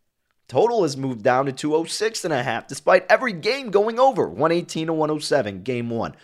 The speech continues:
One twenty-seven to one oh two, game two. One oh nine to one oh three, game three. Market is showing a lot of love to the under. Are they like, "Oh, it's finally due," or is it,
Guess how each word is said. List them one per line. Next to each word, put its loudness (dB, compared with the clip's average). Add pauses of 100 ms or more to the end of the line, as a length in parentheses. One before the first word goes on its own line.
(140)
One -4
twenty-seven 2
to 0
one 2
oh 0
two, -4
game -2
two. -2 (220)
One 4
oh 4
nine 4
to 0
one 0
oh 0
three, -4
game -2
three. -4 (1160)
Market 0
is -2
showing 0
a 4
lot 8
of 4
love 6
to -12
the -4
under. 0
Are 0
they 0
like, 0
"Oh, 0
it's -10
finally 0
due," 0
or 2
is -4
it, -2